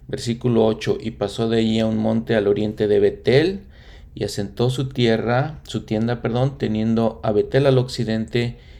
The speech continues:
y ahí al oriente, H, ahí, y edificó ahí un altar a Jehová, e invocó el nombre de Jehová". Después vamos a hablar un poquito más de lo que significa Betel, Bet-El.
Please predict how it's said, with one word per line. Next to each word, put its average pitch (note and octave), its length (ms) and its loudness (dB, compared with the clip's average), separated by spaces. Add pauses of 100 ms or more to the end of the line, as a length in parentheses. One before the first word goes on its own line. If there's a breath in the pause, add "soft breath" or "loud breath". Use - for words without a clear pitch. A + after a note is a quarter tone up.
(220 loud breath)
y A2 260 -6
ahí A2+ 440 0
al A2+ 160 2
oriente, G#2+ 640 -2 (100)
H, - 420 -6
ahí, A2 480 -2 (480 loud breath)
y G2 100 -8
edificó G2+ 440 -2
ahí G#2+ 140 4
un G#2+ 100 0
altar G#2 300 2
a G#2+ 40 0
Jehová, G#2 500 0
e G#2 100 -6
invocó G2+ 460 -6
el G#2 140 -4
nombre G2 340 -4
de F#2+ 140 -4
Jehová". - 560 -6 (1120 loud breath)
Después B2 300 0
vamos B2+ 200 4
a B2 40 4
hablar A2+ 160 4
un B2 100 0
poquito A2+ 360 -2
más A2 240 2
de G#2+ 60 -2
lo G#2 120 2
que - 80 -12
significa G2+ 680 -4
Betel, G2 840 -4 (200)
Bet-El. A2 1080 -4